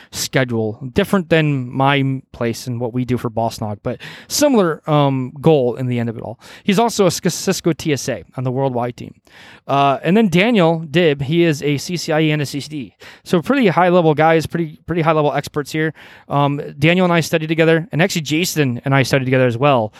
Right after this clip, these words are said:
Um, so, you know, we kinda met each other during our studies.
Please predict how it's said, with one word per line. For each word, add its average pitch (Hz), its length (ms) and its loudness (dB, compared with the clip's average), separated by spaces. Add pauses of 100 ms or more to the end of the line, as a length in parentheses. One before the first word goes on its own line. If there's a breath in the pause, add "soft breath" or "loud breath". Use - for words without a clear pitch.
(280 loud breath)
Um, 120 500 0 (100)
so, 127 300 2
you 135 240 0
know, 131 80 2
we 131 80 -2
kinda 156 240 0
met 143 220 0
each 127 100 -6
other 135 180 0
during 131 240 -2
our 113 100 -2
studies. 127 440 -4